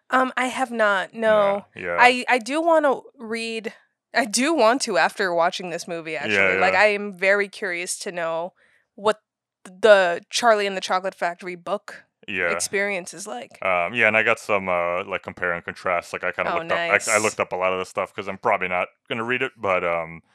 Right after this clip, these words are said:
Speaker 2: yeah, I'm kind of bummed I never read any Roald Dahl 'cause he's, honestly, I think his reputation is up there with, like, Doctor Seuss in terms of his impact on children's literature.
Speaker 1: Mm-hmm.
Speaker 2: Like, there's a reason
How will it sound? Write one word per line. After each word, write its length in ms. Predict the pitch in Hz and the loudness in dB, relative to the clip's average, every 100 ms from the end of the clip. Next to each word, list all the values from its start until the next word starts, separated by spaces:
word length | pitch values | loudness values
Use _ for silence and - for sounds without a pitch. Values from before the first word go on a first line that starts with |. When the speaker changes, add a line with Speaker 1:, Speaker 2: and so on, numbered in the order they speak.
| _ _ _ - | _ _ _ -4
Speaker 2:
yeah, 100 | 104 | 0
I'm 100 | 98 | 2
kind 140 | 104 185 | 2 0
of 80 | |
bummed 160 | 214 139 | 0 0
I 40 | |
never 240 | 98 95 92 | 0 0 0
read 180 | 95 90 | -2 -2
any 100 | 90 | -4
Roald 280 | 90 90 | -4 -2
Dahl 220 | 92 90 87 | 0 0 -2
'cause 220 | 92 87 | -8 -10
he's, 480 | 95 113 - - - | -8 -8 -12 -20 -4
honestly, 360 | 101 139 - 92 | 0 0 0 -2
I 80 | |
think 200 | 90 101 | -2 -6
his 100 | 101 | -6
reputation 540 | 90 - 90 92 - 85 | -8 -8 -6 -8 -8 -10
is 100 | 85 | -10
up 120 | 87 | -8
there 100 | 90 | -8
with, 160 | 85 - | -8 -10
like, 280 | 80 78 - | -12 -12 -8
Doctor 280 | 85 - 80 | -8 -8 -14
Seuss 380 | - 90 87 87 | -12 -12 -12 -16
in 80 | 80 | -12
terms 280 | 87 82 | -12 -10
of 220 | 85 78 _ _ | -12 -12 _ _
his 140 | - 95 | -12 -10
impact 420 | 90 92 87 - | -8 -4 -4 -6
on 80 | 87 | -8
children's 380 | - 92 95 98 | -8 -8 -8 -8
literature. 500 | 98 104 - 113 - | -6 -6 -6 -10 -6
Speaker 1:
Mm-hmm. 400 | 247 240 240 220 220 95 | -4 -4 -6 -8 -12 -12
Speaker 2:
Like, 120 | 87 | -8
there's 120 | 98 | -8
a 100 | 87 | -6
reason 460 | 87 82 85 82 | -10 -12 -14 -16